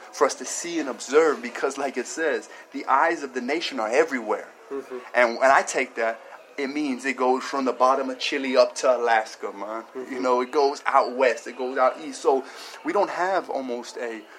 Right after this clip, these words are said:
Speaker 1: racial divide, because anyone bec-, can become an Almighty Latin King.
Speaker 2: Right.
Speaker 1: Anybody. And I just think it's about accepting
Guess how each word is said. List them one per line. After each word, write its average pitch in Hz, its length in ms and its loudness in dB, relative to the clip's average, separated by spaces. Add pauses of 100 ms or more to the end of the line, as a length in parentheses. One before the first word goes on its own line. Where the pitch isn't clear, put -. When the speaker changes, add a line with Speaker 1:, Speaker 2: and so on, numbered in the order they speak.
(140)
Speaker 1:
racial 131 340 -2
divide, 113 540 0
because 127 220 -6
anyone 135 320 0
bec-, 117 360 -10
can 117 160 -8
become 117 300 -4
an 113 80 -6
Almighty 110 260 -2
Latin 107 360 -6
King. 107 220 -12 (180)
Speaker 2:
Right. 131 240 -2 (160)
Speaker 1:
Anybody. 131 500 0 (480)
And 117 400 0
I 123 140 4
just 123 220 -10
think 151 200 -8
it's 131 160 -6
about 127 420 -2
accepting 117 880 -6